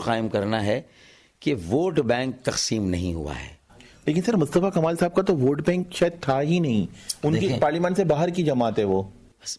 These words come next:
Speaker 1: بات یہ ہے کہ میں یہ، میں بھی یہ کلیم کرتا ہوں کہ ان کا کوئی ووٹ بینک ہے ہی نہیں، بالکل۔ لیکن اگر بزنس کمیونٹی کی یہ خواہش ہو، صنعت کاروں کی یہ خواہش ہو، اہل رائے اور دانشوروں کی یہ رائے ہو،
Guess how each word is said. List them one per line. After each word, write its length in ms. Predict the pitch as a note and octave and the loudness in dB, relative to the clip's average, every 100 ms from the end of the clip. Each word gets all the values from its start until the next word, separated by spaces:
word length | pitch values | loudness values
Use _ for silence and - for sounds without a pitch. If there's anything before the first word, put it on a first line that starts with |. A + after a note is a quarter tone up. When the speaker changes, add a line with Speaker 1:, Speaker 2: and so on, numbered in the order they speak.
| F#2 | -4
Speaker 1:
بات 320 | A2+ B2 - | -4 -4 -2
یہ 120 | G#2 | -2
ہے 200 | F2+ G2+ | 0 -2
کہ 440 | G#2+ - A2 A2 - | -4 -4 -2 -2 -4
میں 320 | F2 F2 G#2 | -4 0 2
یہ، 220 | A2+ A#2 B2 | 2 0 0
میں 220 | G2+ G#2 | 0 0
بھی 160 | D3+ D#3 | 0 0
یہ 80 | |
کلیم 260 | - A2 F#2 | 0 -2 -2
کرتا 280 | E2 - D#2+ | -6 -12 -16
ہوں 80 | E2+ | -10
کہ 60 | F2+ | -6
ان 100 | F#2+ | -2
کا 80 | A2 | -2
کوئی 200 | A#2+ G#2+ | 0 0
ووٹ 180 | G2+ G2 | 0 0
بینک 300 | A#2 A2 F2 | -2 -4 -4
ہے 60 | |
ہی 140 | F2+ G#2+ | -2 -2
نہیں، 460 | D#2+ C#2+ - - | -6 -10 -16 -6
بالکل۔ 240 | G2+ G#2 D#2+ - - - - - | -6 -6 -10 -12 -20 -20 -10 -4
لیکن 340 | - E3 F3 - - - - _ _ - | 0 0 -2 -10 -20 -20 -20 _ _ -4
اگر 580 | A#2+ D3 C#3+ D3 C#3+ C3+ | 0 0 2 0 0 -4
بزنس 440 | G#2 A2+ A#2 C3+ - | -2 -2 0 -2 -2
کمیونٹی 540 | B2 A#2+ B2 B2 C3 | -2 -2 -2 -2 -4
کی 160 | A2+ A#2+ | -2 -4
یہ 40 | - | -4
خواہش 360 | E2+ F#2 - - | -4 -6 -6 -12
ہو، 60 | - _ _ _ _ _ _ _ - | -16 _ _ _ _ _ _ _ -14
صنعت 400 | - B2 B2+ - | -4 -2 -2 -2
کاروں 280 | A#2+ A#2 B2 | -2 -2 -4
کی 160 | A#2 | -4
یہ 40 | G#2+ E2 | -4 -6
خواہش 320 | D#2+ D#2 - | -10 -10 -14
ہو، 260 | E2 - _ _ _ - | -16 -20 _ _ _ -4
اہل 220 | A#2 B2+ | 0 0
رائے 380 | B2+ A2 A2+ A#2+ | 0 2 0 0
اور 100 | A2 | -2
دانشوروں 600 | F#2 A2 C#3 B2 C3 C#3+ | -2 -2 -2 -2 -2 0
کی 160 | C3+ | -2
یہ 60 | A#2 | 0
رائے 280 | F2+ F#2 F2+ | 0 0 -2
ہو، 160 | D#2+ | -6